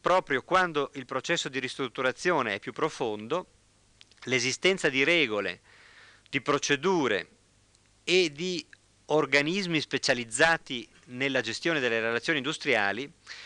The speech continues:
cioè di un sistema più o meno condiviso di regolazione dei rapporti di lavoro, può rappresentare invece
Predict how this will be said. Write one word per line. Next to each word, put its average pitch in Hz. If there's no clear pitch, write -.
cioè 170
di 120
un 139
sistema 190
più 147
o 139
meno 170
condiviso 127
di 107
regolazione 107
dei 107
rapporti 107
di 107
lavoro, 113
può 208
rappresentare 139
invece 127